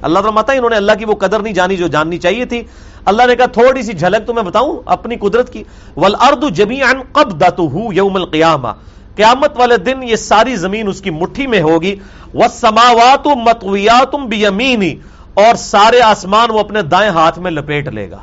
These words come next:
جیسا کہ خطوں کا تمار لپیٹ لیا جاتا ہے، ساتوں آسمان اللہ تعالیٰ اپنے دائیں ہاتھ میں، جیسا کہ اس کی شان کے لائق ہے، یہ سارے آسمان لپیٹ لے گا۔ سبحانہ و تعالی عما یشرکون، وہ بہت پاک ہے، اس کی شان بہت بلند ہے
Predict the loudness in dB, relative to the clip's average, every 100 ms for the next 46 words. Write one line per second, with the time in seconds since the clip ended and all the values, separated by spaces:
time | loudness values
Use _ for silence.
0 | -20 -20 -20 -20 -20 -6 -2 0 0 -4
1 | -6 -4 -2 -4 -2 0 2 2 0 -4
2 | -2 -2 -2 -2 -4 -2 0 2 2 0
3 | 0 -2 0 2 2 -2 0 0 0 2
4 | 2 0 -2 -2 -2 0 0 -2 -6 -4
5 | -2 -2 -4 -4 -6 -8 -6 -6 -4 -2
6 | -2 -2 -8 -8 -20 -8 -8 -2 2 4
7 | 4 0 -8 -20 -20 -20 -20 -6 -6 -2
8 | -4 -2 -2 -2 -4 -4 -12 -14 -20 -20
9 | -20 -20 -20 -20 -18 -4 -2 2 2 2
10 | 0 -4 -4 0 4 4 2 0 -2 -4
11 | -4 -8 -10 -6 -6 -2 -2 -2 2 2
12 | 2 0 2 4 2 -2 -4 -4 -6 -10
13 | -14 -6 -2 0 0 0 0 -2 -2 -2
14 | -2 -2